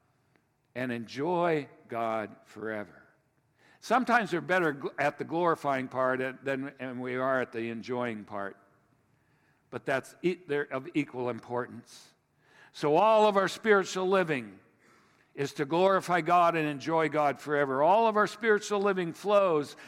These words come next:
from God's initiating love. We love because God first loved us.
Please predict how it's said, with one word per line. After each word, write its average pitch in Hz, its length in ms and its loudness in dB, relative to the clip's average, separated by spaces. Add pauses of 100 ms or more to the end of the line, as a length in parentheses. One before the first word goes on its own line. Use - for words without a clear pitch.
(200)
from 165 200 0
God's 175 540 4
initiating 165 1000 -2 (220)
love. 147 600 2 (240)
We 165 180 4
love 196 380 4
because 180 380 0
God 180 320 2
first 180 380 0
loved 175 240 2
us. 165 500 0